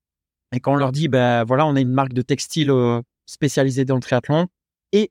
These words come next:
on est sponsor de l'équipe de France. Là, tout de suite, la perso-, l'interlocuteur en face, tout de suite, il, il voit le niveau. Ça, ça situe tout de suite le, euh, l'importance de la marque. Euh, et, et c'est pour ça que ce partenariat, il est aussi important pour nous.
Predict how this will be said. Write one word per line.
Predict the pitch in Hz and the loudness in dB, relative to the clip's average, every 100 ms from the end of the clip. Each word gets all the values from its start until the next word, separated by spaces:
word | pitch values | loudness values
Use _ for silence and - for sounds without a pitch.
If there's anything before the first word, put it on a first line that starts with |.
| - | -2
on | 151 | 0
est | 165 190 | 2 0
sponsor | - - 165 185 147 | -2 -2 0 0 0
de | |
l'équipe | 151 - 135 | -2 -2 -4
de | 139 | -4
France. | - 131 - _ _ _ - | -4 -6 -8 _ _ _ -2
Là, | 139 160 | 0 0
tout | - | -2
de | 131 | -10
suite, | - 185 - - _ _ _ _ - | -4 -4 -6 -18 _ _ _ _ -2
la | 120 131 | 0 2
perso-, | 185 156 - | 0 0 -2
l'interlocuteur | 151 170 170 160 170 - - 160 | 0 2 2 2 0 0 0 0
en | 147 | 2
face, | 180 - - | 0 0 -4
tout | 196 | -2
de | |
suite, | - 208 170 | -2 -2 -2
il, | 151 135 - | 0 -2 -2
il | 123 | -2
voit | 147 165 | 0 2
le | 147 | 2
niveau. | 156 160 156 | 0 2 0
Ça, | 131 127 120 117 | 0 0 2 0
ça | - 131 | 0 -4
situe | - 131 147 | -4 -6 -6
tout | - | -6
de | 180 | -4
suite | - - | -4 0
le, | 147 139 123 _ _ _ _ | 2 2 0 _ _ _ _
euh, | 120 | 0
l'importance | 123 147 151 - 160 139 | 2 2 0 0 0 2
de | |
la | 131 131 | 0 2
marque. | 180 - - _ - - _ _ 123 | 0 -2 -16 _ -20 -20 _ _ 0
Euh, | 127 120 123 117 - | 2 2 2 -2 0
et, | 123 123 131 | 0 2 0
et | |
c'est | - | -2
pour | - - | -4 -2
ça | 196 | 0
que | - 151 139 131 123 | 2 2 4 2 0
ce | - | -2
partenariat, | 131 127 143 131 151 170 | -4 -2 0 2 2 2
il | 127 | 0
est | 120 | -2
aussi | - - | -2 -6
important | 123 135 127 127 | -4 -4 -2 -4
pour | - 127 | -2 0
nous. | 165 | 2